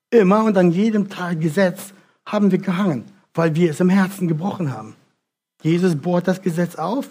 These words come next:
Es ist viel, viel mehr als das, was nur oberflächlich da zu sehen ist. Deswegen ist das nicht alles schick, wenn wir eine Liste von selbstgemachten Gesetzen halten und Christus nicht haben. Wir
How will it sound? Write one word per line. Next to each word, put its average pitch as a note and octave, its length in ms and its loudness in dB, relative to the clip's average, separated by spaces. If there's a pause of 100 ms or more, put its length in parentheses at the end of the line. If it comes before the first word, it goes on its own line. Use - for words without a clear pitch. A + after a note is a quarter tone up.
(100)
Es - 160 -16
ist C#3 120 -12
viel, A#3+ 500 2 (220)
viel A#3+ 340 0
mehr G#3 460 2
als C#3+ 240 -4
das, D3+ 260 -2
was D3+ 180 -4
nur E3 420 4 (720)
oberflächlich F3+ 880 2 (140)
da D#3 200 0
zu - 120 -6
sehen G3 380 2
ist. - 240 -16
Deswegen A3+ 400 2
ist G#3 220 -2
das F3 120 -4
nicht C4+ 240 4
alles E3 220 -2
schick, - 280 -2
wenn C#3+ 160 2
wir D3 100 2
eine D3+ 140 4
Liste G3+ 360 2 (180)
von F3 200 2
selbstgemachten D#3+ 640 0
Gesetzen G#3+ 420 2
halten F3 340 0 (220)
und E3+ 180 4
Christus G3+ 520 2 (200)
nicht G#3+ 280 4
haben. G#3 380 2 (520)
Wir G3+ 380 4